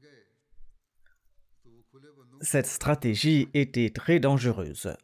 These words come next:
En trahissant les musulmans au moment où les forces ennemies attaquaient de manière décisive, et en se joignant aux ennemis, ils rendaient la défense de la partie de Médine où se trouvaient les forteresses des Banu Qurayda complètement impossible.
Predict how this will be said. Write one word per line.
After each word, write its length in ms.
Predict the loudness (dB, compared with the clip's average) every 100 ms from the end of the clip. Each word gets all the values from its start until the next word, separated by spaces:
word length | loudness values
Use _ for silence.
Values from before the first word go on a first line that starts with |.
| _
En 160 | -2 -2
trahissant 580 | 0 2 2 2 -2 -4
les 120 | -4
musulmans 840 | -2 -2 2 2 2 2 0 -2 2
au 160 | 2
moment 500 | 4 2 2 0 0
où 100 | 0
les 100 | 2
forces 560 | 2 0 0 0 -2 2
ennemies 360 | 0 0 -6 -2
attaquaient 520 | 0 0 -2 -4 -10
de 120 | -6 -4
manière 300 | -4 -6 -8
décisive, 640 | -8 -8 -6 -2 -2 -2 -6 _ _ _ _ _ 2
et 80 |
en 120 | 4 4
se 180 | 2
joignant 520 | 2 4 4 4 0 -2
aux 220 | 0 2 2
ennemis, 400 | 0 -2 -4 -4 _ _ _ 0
ils 140 | 2
rendaient 380 | 4 2 2 2
la 100 | 2
défense 520 | 0 2 2 2 0
de 120 | 2
la 140 | 0 0
partie 340 | -2 -4 -4
de 80 | -2
Médine 520 | -2 -2 0 2 0 -2
où 120 | -2
se 140 | -2 -4
trouvaient 400 | -4 -6 -2 -2
les 100 | -2
forteresses 680 | -2 -2 0 0 0 -2
des 140 | -4 -4
Banu 280 | -2 -4
Qurayda 520 | -2 -2 -2 -2 -2 -4
complètement 680 | -6 -6 -6 -4 -2 -2 -2
impossible. 800 | -2 -2 0 -2 -4 -8 -12 -14